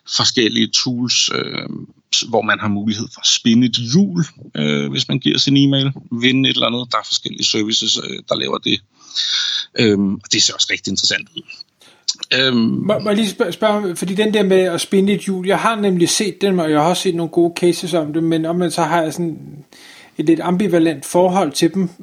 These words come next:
Speaker 2: øh, forstået på den måde. Jeg synes, det bliver sådan lidt for, lidt for gak og gøjl.
Speaker 1: Ja, det, det er rigtigt. Det er primært et, øh, det er primært et B T C-produkt. Øhm, det, det, det er ikke, øh, altså, hvis du, hvis, hvis du har C-suite som kunder, så er det nok ikke den rigtige, øh, så det er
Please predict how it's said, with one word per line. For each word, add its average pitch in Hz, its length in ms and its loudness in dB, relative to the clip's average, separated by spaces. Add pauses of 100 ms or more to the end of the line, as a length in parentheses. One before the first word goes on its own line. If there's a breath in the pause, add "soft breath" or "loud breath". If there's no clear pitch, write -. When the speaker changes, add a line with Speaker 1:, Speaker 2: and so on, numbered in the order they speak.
(120)
Speaker 2:
øh, 156 280 -2
forstået 156 320 -2
på 160 60 0
den 165 120 0
måde. 165 100 0
Jeg 151 80 0
synes, 190 160 -2
det 175 120 -4
bliver 160 140 0
sådan 175 180 -2
lidt 240 160 -2
for, 165 360 0 (400 soft breath)
lidt 202 160 0
for 202 160 -2
gak 151 260 2
og 175 120 -2
gøjl. 147 340 -2 (1120 loud breath)
Speaker 1:
Ja, 160 120 2 (160)
det, 175 160 2
det 165 80 4
er 151 80 0
rigtigt. 156 240 2
Det 160 60 2
er 143 160 -2
primært 156 520 0
et, 123 200 -6
øh, 143 200 -4
det 147 80 -8
er 127 40 -6 (200)
primært 143 320 0
et 120 120 -10
B 131 40 -16
T 117 200 -8
C-produkt. - 720 -10 (100)
Øhm, 110 360 -4 (400 loud breath)
det, - 160 -6
det, 135 220 -2
det 147 100 4
er 139 160 4
ikke, 143 180 0
øh, 135 180 2
altså, 120 160 -2
hvis 117 100 -4
du, 123 200 -2
hvis, 110 160 -2
hvis - 220 -6
du 117 80 -6
har 117 80 -2
C-suite 135 560 2
som 113 180 0
kunder, 110 320 2
så - 120 0
er 117 40 2
det 117 80 -6
nok 117 160 2
ikke - 160 -6
den 113 100 -6
rigtige, 113 460 -6
øh, - 240 -14
så - 100 -2
det 113 100 -10
er - 240 -18